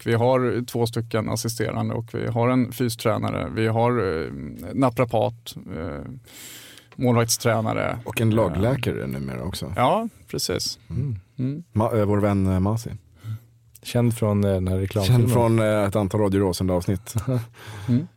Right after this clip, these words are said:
Speaker 2: Eh,
Speaker 1: Mm.
Speaker 2: nej, men precis. Ja, men, ehm, men jag förstår. Eh, ni, eh, det är rätt intressant för att ni har börjat testa på ett spelsystem som är väldigt omskrivet i, eh, herrlaget,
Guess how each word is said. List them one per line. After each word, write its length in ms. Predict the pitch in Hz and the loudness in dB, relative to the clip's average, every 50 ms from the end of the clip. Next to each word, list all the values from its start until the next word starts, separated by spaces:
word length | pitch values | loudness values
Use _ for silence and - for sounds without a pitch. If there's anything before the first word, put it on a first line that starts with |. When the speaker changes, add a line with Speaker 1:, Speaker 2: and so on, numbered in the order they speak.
| - | -6
Speaker 2:
Eh, 80 | - 95 | -2 0
Speaker 1:
Mm. 420 | 95 92 90 90 92 90 90 90 - 120 120 120 | 0 2 2 2 2 2 0 0 0 0 -2 0
Speaker 2:
nej, 100 | 123 113 | 2 2
men 120 | 117 113 110 | 2 2 2
precis. 280 | 120 131 120 92 - - | 2 2 2 2 0 0
Ja, 60 | 107 | 2
men, 140 | 117 120 117 | 2 2 2
ehm, 640 | 104 87 107 110 107 110 104 - - - - 95 98 - _ _ _ _ - _ - - _ _ _ _ _ _ - - - - - - - _ _ _ - - _ _ _ _ _ _ _ _ _ - | 2 0 0 0 0 0 -2 -4 -6 -8 -8 -8 -10 -12 _ _ _ _ -20 _ -20 -20 _ _ _ _ _ _ -20 -20 -20 -20 -20 -20 -20 _ _ _ -20 -20 _ _ _ _ _ _ _ _ _ -6
men 120 | - 95 95 | -2 0 0
jag 100 | 92 - | 0 -2
förstår. 380 | - 92 - 92 71 57 - - - - - - - - - - | -4 -6 -4 -4 -4 -4 -6 -10 -16 -20 -20 -20 -20 -20 -10 -2
Eh, 400 | 95 104 107 107 107 107 107 101 - _ _ _ _ | 2 4 4 6 4 4 4 2 0 _ _ _ _
ni, 360 | - 107 117 127 131 123 127 | 0 2 4 4 4 6 6
eh, 160 | 127 123 120 113 113 - | 6 6 6 4 2 0
det 160 | - 104 120 | 0 0 2
är 40 | 120 | 2
rätt 140 | 123 120 - | 2 2 0
intressant 520 | 120 113 131 127 143 101 - - - - - _ | 0 0 0 0 0 0 0 -2 -8 -12 -16 _
för 100 | - 98 | -4 -4
att 80 | 95 - | -2 0
ni 200 | 104 104 113 110 | 2 4 4 4
har 100 | 110 104 | 4 2
börjat 600 | 95 87 95 90 87 87 85 85 - - - - - | 2 2 2 2 2 2 0 -2 -6 -10 -12 -12 -6
testa 340 | - 113 110 - - - 78 | -4 -4 -4 -4 -6 -10 -10
på 340 | - - 82 82 82 82 71 | -8 -6 -4 -2 -2 -4 -4
ett 80 | - - | -6 -10
spelsystem 680 | - - - 90 82 - - 80 - - 135 120 90 71 | -12 -4 -2 -2 -2 -2 -6 -8 -2 0 2 2 2 0
som 220 | - - 67 64 65 | -4 -6 -8 -6 -6
är 60 | 65 | -6
väldigt 240 | 62 73 67 65 - | -6 -6 -6 -6 -6
omskrivet 640 | - 85 73 67 - - 78 76 73 76 - - - | -6 -6 -6 -6 -8 -6 -6 -4 -4 -6 -8 -8 -8
i, 220 | 76 73 73 71 | -6 -6 -4 -6
eh, 60 | 69 67 | -6 -6
herrlaget, 1120 | 76 73 69 71 85 95 98 92 82 80 87 107 120 120 113 95 67 55 - - - - | -6 -6 -6 -4 -2 0 0 0 0 0 2 4 4 4 4 2 0 -4 -6 -8 -8 -6